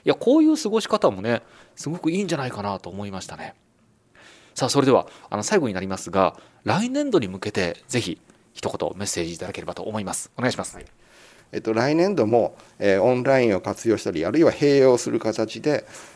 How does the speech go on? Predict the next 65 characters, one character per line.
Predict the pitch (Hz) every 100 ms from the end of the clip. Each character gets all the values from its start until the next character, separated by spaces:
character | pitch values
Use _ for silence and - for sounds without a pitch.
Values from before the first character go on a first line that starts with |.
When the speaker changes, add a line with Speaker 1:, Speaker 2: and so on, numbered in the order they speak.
| -
Speaker 2:
オ | - 120
ー |
プ | 113
ン | 110
キ | 110
ャ | 104
ン | 90
パ | 82
ス | -
や | 123 117 -
進 | - 117
学 | 104 95 101
説 | 104 -
明 | 110 98
会 | 98 113
を | 139
開 | 107 104 90
催 | - 90
し | -
て、 | - 127 - - - _
ア | 95
ド | 113
ミ | 107
ッ |
シ | 113
ョ |
ン | 107
ポ | 117
リ | 101
シ | -
ー | 98
を |
広 | 87 - 175
く | 175
高 | - 104
校 | 101 101
生 | 101 117
に、 | 151 110
え | - 90
ー、 | 82 -
伝 | 95 82
え |
て | 76 107
い | 90
き | -
た | 90
い |
と | 101
考 | - 95 80
え |
て | 73
い | 78
ま | 69
す。 | - - - - - - _
で、 | 92 107 117
ま | 147
た | - 98
で | 78
す | -
ね、 | 120 135 -
高 | - 120
知 | 113
と | -
い | 98 95
う | 98 -